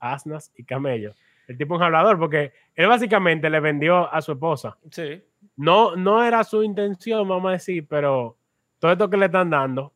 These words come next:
Speaker 1: es como una dote <laughs> por,
Speaker 2: <laughs>
Speaker 1: por la mujer que está recibiendo.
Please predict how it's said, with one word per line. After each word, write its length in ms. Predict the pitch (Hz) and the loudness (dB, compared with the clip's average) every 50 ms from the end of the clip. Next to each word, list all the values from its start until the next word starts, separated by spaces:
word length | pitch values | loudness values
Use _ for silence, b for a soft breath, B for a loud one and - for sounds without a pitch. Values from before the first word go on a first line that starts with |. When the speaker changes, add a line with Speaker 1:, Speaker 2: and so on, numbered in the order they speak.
| _ _ _ _ _ | _ _ _ _ _
Speaker 1:
es 120 | 139 139 | -6 -4
como 280 | 135 165 165 165 160 160 | -4 -4 -4 -4 -4 -2
una 180 | 170 156 147 | 0 0 0
dote 420 | 143 160 170 165 139 - 151 135 120 | 2 2 0 0 -2 -2 -4 -4 -4
<laughs> 80 | - | -4
por, 300 | - 160 160 151 139 139 - - | -6 -6 -4 -2 -4 -4 -6 -10
Speaker 2:
<laughs> 640 | 147 208 220 233 214 202 202 190 175 143 - - _ | -12 -12 -12 -12 -12 -12 -12 -12 -12 -12 -12 -10 _
Speaker 1:
por 140 | 160 165 160 | -4 -2 -2
la 100 | 160 160 | -2 -2
mujer 300 | 160 165 135 185 185 175 | -2 -2 -2 -2 -2 -2
que 60 | 196 | -4
está 160 | 175 190 196 | -2 0 2
recibiendo. 680 | 190 196 185 165 170 170 196 214 202 170 143 127 127 | 2 2 0 0 -2 0 2 2 2 0 -2 -4 -10